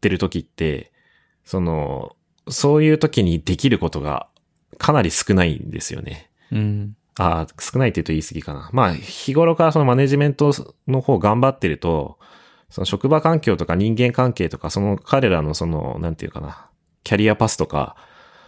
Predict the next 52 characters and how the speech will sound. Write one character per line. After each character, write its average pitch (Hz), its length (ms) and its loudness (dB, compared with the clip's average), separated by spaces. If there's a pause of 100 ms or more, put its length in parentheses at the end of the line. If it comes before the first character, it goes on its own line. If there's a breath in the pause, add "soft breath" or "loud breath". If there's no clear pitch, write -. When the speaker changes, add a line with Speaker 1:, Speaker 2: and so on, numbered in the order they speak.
(120)
Speaker 1:
そ - 160 -6
う - 20 2
い - 20 4
う - 20 6
も 185 60 6
の 143 60 6
に 101 60 0
対 92 140 2
し - 40 -4
て 90 80 0
は 85 40 2
答 123 280 2
え 95 60 4
を 78 100 2
全 107 200 2
部 80 80 -2
出 78 100 -2
せ 87 120 2
る 85 100 -2
か 69 120 -6
ら、 73 300 -4 (200)
Speaker 2:
う 113 40 0
ん。 101 200 -2
Speaker 1:
全 135 160 2
部 82 60 0
提 98 160 2
供 107 120 2
で 95 80 0
き - 100 -2
る 85 60 0
じ 73 60 -6
ゃ - 20 -6
な 67 40 -6
い - 20 -8
で - 40 -10
す - 80 -16
か。 - 220 -14 (680)
で、 120 380 2
そ 156 260 2
う 165 60 2
い 165 100 2
う 156 60 2
状 156 140 4
況 156 160 2
に 151 80 4
お 151 60 2
い 151 60 2
て、 147 100 2
で 139 100 2
も 113 140 2
そ 107 220 -4
の、 104 280 0